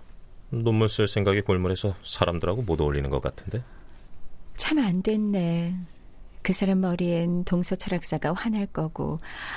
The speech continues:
Speaker 2: 아는 게 오죽 많겠어요?
Speaker 1: 음.
Speaker 2: 학문이 가득 차면 뭐해? 영양 부족과 운동 부족으로 몸이 가늘고 혈색도 안 좋던데.
Speaker 1: 그럼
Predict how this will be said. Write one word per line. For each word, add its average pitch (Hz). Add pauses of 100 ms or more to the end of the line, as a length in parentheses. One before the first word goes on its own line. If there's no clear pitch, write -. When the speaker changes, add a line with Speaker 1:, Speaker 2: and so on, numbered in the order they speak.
Speaker 2:
아는 156
게 160
오죽 139
많겠어요? 151 (500)
Speaker 1:
음. 80 (160)
Speaker 2:
학문이 311
가득 190
차면 185
뭐해? 147 (760)
영양 156
부족과 143
운동 151
부족으로 - (340)
몸이 147
가늘고 143
혈색도 185
안 135
좋던데. - (600)
Speaker 1:
그럼 98